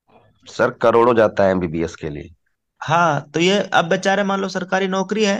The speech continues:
Speaker 2: एमबीबीएस की तैयारी करवा दिया, तो जितना कमाए उधर गोल हो गया। <laughs> लेकिन मान लेते हैं कि बारहवीं तक ही पढ़ाया है। अब बिटिया की शादी भी करेंगे, चूंकि अपना भाई सरकारी नौकरी करते हैं, तो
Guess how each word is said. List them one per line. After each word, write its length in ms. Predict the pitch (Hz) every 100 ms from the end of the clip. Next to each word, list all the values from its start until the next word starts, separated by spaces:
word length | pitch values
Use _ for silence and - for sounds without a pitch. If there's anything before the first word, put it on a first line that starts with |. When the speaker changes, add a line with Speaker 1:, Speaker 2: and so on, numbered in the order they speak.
| -
Speaker 2:
एमबीबीएस 460 | - 170 180 190 180
की 80 | 185
तैयारी 280 | 185 190 202
करवा 300 | 202 202 196
दिया, 180 | 262 202
तो 100 | 175
जितना 300 | 185 220 -
कमाए 320 | 180 175 190
उधर 160 | 185 165
गोल 220 | 170 147
हो 100 | 131
गया। 200 | 139 - -
<laughs> 920 | 147 127 - 143 - - - _ -
लेकिन 240 | 170 202 196 196 - _ -
मान 180 | 170 190
लेते 260 | 180 185
हैं 100 | 226 226
कि 240 | 254 - - - -
बारहवीं 460 | 165 175 175 196
तक 180 | 202 190
ही 60 | 196
पढ़ाया 420 | 190 165 170 196
है। 160 | 170 - _ _ _ _ _ _ _ _ _ _ _ _ _
अब 260 | 170 185 - -
बिटिया 300 | 156 185 190
की 180 | 196 196
शादी 280 | 175 170
भी 120 | 196 202
करेंगे, 340 | 202 202 202
चूंकि 240 | 196 180 175
अपना 260 | 160 175
भाई 140 | 170 170
सरकारी 380 | 160 151 175
नौकरी 320 | 170 165 190 202
करते 300 | 196 190 196
हैं, 180 | 202 196
तो 320 | 175 -